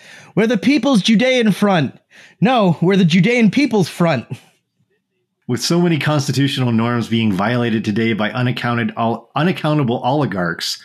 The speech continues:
Speaker 2: to suppress populist movements, it's easy to see the parallels. America's middle and working class, America's middle and working classes muddle onward, seeing their quality of life decline and opportunities for a better life dissolve.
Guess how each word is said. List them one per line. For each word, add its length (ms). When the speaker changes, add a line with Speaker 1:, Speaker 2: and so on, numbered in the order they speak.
Speaker 2:
to 100
suppress 460
populist 540
movements, 580
it's 140
easy 280
to 80
see 160
the 100
parallels. 800
America's 500
middle 340
and 160
working 300
class, 580
America's 640
middle 260
and 100
working 280
classes 480
muddle 300
onward, 520
seeing 340
their 120
quality 380
of 140
life 240
decline 460
and 100
opportunities 640
for 140
a 40
better 240
life 280
dissolve. 580